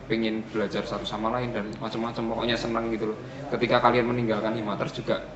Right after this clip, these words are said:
ada kerinduan untuk pulang kembali gitu loh. Jadi waktu kalian rindu untuk pulang kembali ke Himatres, kalian sampai kapanpun, sampai kalian alumni pun,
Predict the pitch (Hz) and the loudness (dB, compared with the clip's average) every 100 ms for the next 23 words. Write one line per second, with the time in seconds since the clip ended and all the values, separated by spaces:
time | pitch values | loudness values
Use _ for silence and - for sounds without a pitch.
0 | - - - 117 123 113 127 120 110 107 | -14 -16 -2 0 2 0 2 2 4 2
1 | 110 113 - 120 117 107 113 107 104 104 | 2 0 0 2 4 4 2 2 2 0
2 | 101 95 - - - 110 120 127 - - | -4 -6 -8 -12 -4 0 2 2 2 2
3 | 113 113 117 117 131 120 117 113 113 117 | 4 4 2 4 4 6 4 4 0 2
4 | 113 113 113 104 107 110 104 98 131 - | 2 4 2 2 2 0 0 0 0 -2
5 | - - - - - 104 120 135 123 120 | -6 -10 -10 -14 -2 2 2 2 2 2
6 | 120 113 110 113 123 151 170 - 123 117 | 2 2 4 4 4 2 2 0 0 0
7 | 120 120 117 113 120 117 113 - 160 | 2 2 4 2 2 2 0 2 2